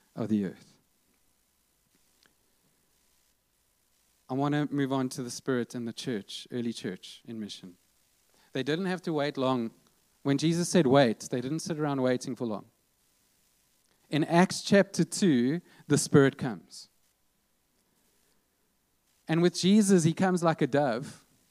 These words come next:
But I'm so glad Joey last week when he spoke about the Spirit, he said he's not this, um,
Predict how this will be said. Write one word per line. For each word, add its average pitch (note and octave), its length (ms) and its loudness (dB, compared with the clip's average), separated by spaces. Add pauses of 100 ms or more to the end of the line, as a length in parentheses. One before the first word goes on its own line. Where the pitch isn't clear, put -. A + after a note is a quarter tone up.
(880)
But D#3+ 120 -2
I'm F3 120 2
so A3 220 2
glad G3 320 4
Joey E3+ 300 4
last D#3+ 320 2
week E3 160 -2
when D#3 100 0
he D3+ 60 -2
spoke E3 320 -4
about D3+ 340 0 (180)
the D3 120 -6
Spirit, D3+ 280 -4
he D3 80 -4
said D3 280 -6
he's D3 180 -10
not F3+ 380 -8
this, E3 400 -6
um, C#3+ 360 -4